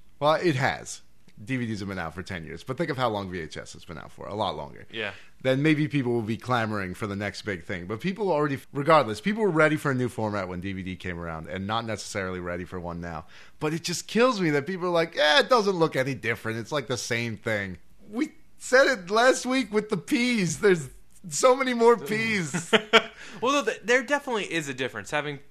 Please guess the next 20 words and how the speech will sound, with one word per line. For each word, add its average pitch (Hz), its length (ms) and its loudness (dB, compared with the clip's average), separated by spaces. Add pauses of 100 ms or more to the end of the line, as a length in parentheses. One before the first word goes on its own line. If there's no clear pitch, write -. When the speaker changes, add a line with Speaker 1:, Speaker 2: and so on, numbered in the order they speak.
(540)
Speaker 2:
you 156 60 -8
know, 156 160 2
Speaker 1:
Six - 300 0
hundred 185 140 8
Speaker 2:
experienced 226 260 2
Speaker 1:
more 220 220 8
Speaker 2:
both. - 100 -8
Speaker 1:
peas 196 560 0 (100)
Speaker 2:
Well, 185 260 4
Speaker 1:
beyond. 190 200 -4 (360)
Speaker 2:
not 254 200 2
even, 302 160 -2
like, 233 140 2
just - 260 -10
in 170 160 -6
terms 196 200 -8
of 147 100 -10
numbers. 131 360 -6
Like, 117 300 -4 (240)
uh, 135 40 -10